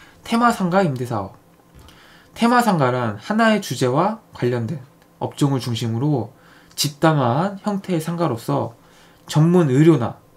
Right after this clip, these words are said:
전문 음식점 혹은 의류 매장 등의 특성을 지닌다. 서울의 경우 동대문 의류상가, 제기도 한방상가 등이 대표적인 사례다.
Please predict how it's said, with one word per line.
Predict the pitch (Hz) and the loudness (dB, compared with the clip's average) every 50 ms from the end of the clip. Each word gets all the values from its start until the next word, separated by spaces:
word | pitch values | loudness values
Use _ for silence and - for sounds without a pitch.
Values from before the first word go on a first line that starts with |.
| _ _ | _ _
전문 | - - 135 143 151 143 | -6 -2 0 0 2 2
음식점 | 131 131 143 139 147 - - 147 131 | 2 0 -2 -2 -2 -4 -4 -4 -2
혹은 | 131 175 180 160 123 107 - - _ _ _ _ _ - | -2 0 0 0 -2 -2 -6 -12 _ _ _ _ _ 2
의류 | 131 143 151 170 165 151 | 4 6 6 6 6 6
매장 | 131 117 127 127 127 | 4 0 0 -2 -4
등의 | 117 117 123 147 147 | -4 -4 -4 -4 -6
특성을 | - - - 151 143 165 | -8 -10 -8 -4 -4 -4
지닌다. | 156 - 127 117 113 131 - - - _ _ _ _ _ _ _ _ _ _ _ _ _ _ _ | -4 -6 -8 -8 -10 -10 -14 -18 -20 _ _ _ _ _ _ _ _ _ _ _ _ _ _ _
서울의 | - - - 226 233 214 208 180 | -8 -2 0 0 4 4 4 4
경우 | 151 135 135 156 160 131 107 104 - _ _ _ _ _ _ - | 4 4 2 2 2 0 -2 -4 -8 _ _ _ _ _ _ -4
동대문 | - 151 151 160 160 175 175 170 170 151 131 | 0 2 2 6 6 6 6 6 4 2 2
의류상가, | 123 127 135 143 156 156 143 147 123 113 110 113 104 104 117 156 190 - - _ _ _ _ _ _ _ _ | 2 2 4 4 4 4 2 0 -4 -6 -6 -6 -4 -4 -6 -6 -8 -8 -12 _ _ _ _ _ _ _ _
제기도 | - - 135 127 135 135 135 156 170 | -6 -4 -4 -2 -2 -2 0 0 0
한방상가 | 165 - 226 233 233 233 226 214 196 185 151 131 117 110 104 - - _ _ - | 0 -2 -4 -2 0 0 0 0 0 -2 -4 -4 -6 -6 -8 -8 -12 _ _ -10
등이 | - 123 139 170 190 190 | -6 -4 -2 -2 -2 -4
대표적인 | - - - - 139 127 123 135 165 | -10 -14 -6 -2 -2 -2 -2 -2 -4
사례다. | 165 - 143 117 107 - - | -6 -6 -6 -6 -8 -8 -12